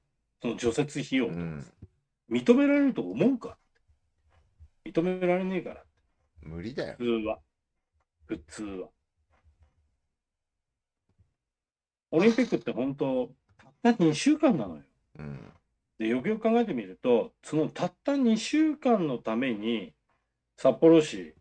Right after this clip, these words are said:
Speaker 1: 除雪すらちゃんとできないような札幌市が、
Speaker 2: うん。
Speaker 1: そのオリンピックのために、市長曰く、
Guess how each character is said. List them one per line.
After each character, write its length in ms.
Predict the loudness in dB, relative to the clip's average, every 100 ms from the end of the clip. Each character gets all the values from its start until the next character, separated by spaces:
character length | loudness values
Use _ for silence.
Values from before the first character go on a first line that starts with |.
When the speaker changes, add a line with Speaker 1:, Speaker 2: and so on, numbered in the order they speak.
| _
Speaker 1:
除 140 | -6 -4
雪 260 | 0 0
す 320 | -2 -8 2 8
ら 240 | 8 6 _ _ _ _ _ _
ち 120 | 4
ゃ 60 | 4
ん 60 | 4
と 120 | 0
で 120 | 0
き 100 | 2
な 180 | 4 2
い 80 | 0
よ 160 | -2
う 20 |
な 220 | -4 -6 -6
札 200 | -2 -2
幌 200 | 0 -2
市 180 | -4 -4
が、 240 | -4 -4 -8
Speaker 2:
う 80 |
ん。 340 | -10 -10 -12 -18 _ _ _ _ _ _ _ _
Speaker 1:
そ 60 | 4
の 140 | 6
オ 60 | 4
リ 120 | 2
ン 80 | 0
ピ 80 | -2
ッ 100 | 0
ク 60 |
の 100 | -4
た 80 | -4
め 140 | -4
に、 240 | -4 -8 -14 _ _ -16
市 120 | 0
長 180 | 2 4
曰 240 | 2 -2
く、 160 | -6